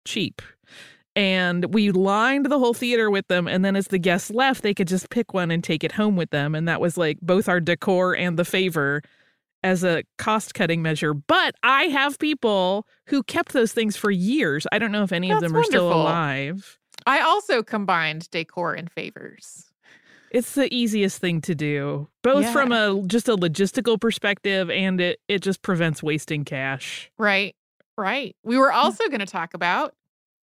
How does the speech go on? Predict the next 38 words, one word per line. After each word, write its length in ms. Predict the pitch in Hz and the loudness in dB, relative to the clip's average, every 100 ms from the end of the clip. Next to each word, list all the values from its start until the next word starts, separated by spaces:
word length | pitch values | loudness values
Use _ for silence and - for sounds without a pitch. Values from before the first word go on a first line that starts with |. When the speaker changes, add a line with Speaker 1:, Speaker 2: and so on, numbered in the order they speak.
| _ 240 | _ -6
Speaker 2:
animals. 800 | 320 403 170 87 220 - - _ - - | -4 -4 -6 -12 -14 -18 -20 _ -20 -14
Speaker 1:
Mm-hmm. 720 | 262 339 392 427 277 175 160 160 - _ _ _ - | -10 -10 -8 -6 -4 -4 -8 -12 -16 _ _ _ -2
I 120 | 269 | -2
didn't 300 | 254 392 349 | -2 -4 -2
go 160 | 285 262 | -2 -2
super 400 | - 262 254 247 | -2 -4 -2 -2
deep 220 | 220 208 | -2 -2
on 100 | 202 | -2
the 80 | 180 | -2
research, 460 | 180 - 160 - | -2 -2 -4 -2
but 120 | 190 208 | 0 0
I 100 | 214 | 0
did 180 | 277 | -2
see 260 | - 285 240 | -4 -4 -2
in 120 | 208 | -2
several 580 | - - 220 214 226 208 | -4 -2 -2 0 0 -2
places, 760 | - 190 190 180 165 - - _ | -2 -4 -2 -2 -2 -4 -14 _
uh, 320 | 185 175 165 - | 0 0 0 -2
nurseries 680 | 185 214 247 - 214 175 170 | 0 2 0 0 -2 -2 -2
mentioning 600 | 175 165 165 156 156 165 - - _ - | -2 -2 -2 -2 -4 -8 -18 -20 _ -6
"Hey, 340 | 339 349 269 | -2 0 0
there 200 | 202 226 | 0 0
was 160 | 294 302 | 0 -2
this 200 | 269 - | -4 -2
paper 460 | - 285 - 240 | -2 -2 2 2
that 180 | 202 180 | 2 0
came 240 | - 208 196 | 0 2 2
out 240 | 185 165 | 0 0
decades 480 | 185 196 247 254 262 | -2 0 -2 -2 -4
ago 360 | 240 262 262 | 0 0 2
that 200 | 233 214 | 0 -2
claimed 320 | - 220 214 214 | -2 0 0 2
that 180 | 214 | 0
these 240 | 202 202 208 | 0 -2 0
were 120 | 190 | -2
super 360 | - 226 208 226 | 0 -2 0 0
duper 360 | 190 196 196 | 0 0 -2
poisonous." 800 | - 180 196 233 269 285 - - | 0 0 0 0 0 -2 -6 -14